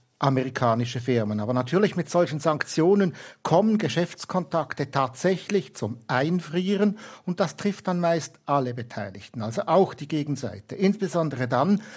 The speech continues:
wenn Russland nun allenfalls als Reaktion seinerseits Sanktionen gegenüber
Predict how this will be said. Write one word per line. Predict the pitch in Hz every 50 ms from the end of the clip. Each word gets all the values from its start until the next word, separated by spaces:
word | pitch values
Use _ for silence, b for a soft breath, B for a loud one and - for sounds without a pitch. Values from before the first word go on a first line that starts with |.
| B B B -
wenn | 135 127 117
Russland | 113 151 170 - - 170 170 170 180 -
nun | 170 165 160 147 147 - -
allenfalls | 147 131 127 160 190 208 196 175 - 196 180 185 180 175 -
als | 160 139 - 135
Reaktion | 147 143 135 131 - - - 147 139 135 131 120
seinerseits | 123 127 127 151 175 165 139 156 147 139 113 -
Sanktionen | - 127 117 117 - - - 151 160 170 170 175 151 147 B B B B B _
gegenüber | - 151 147 147 143 143 139 143 151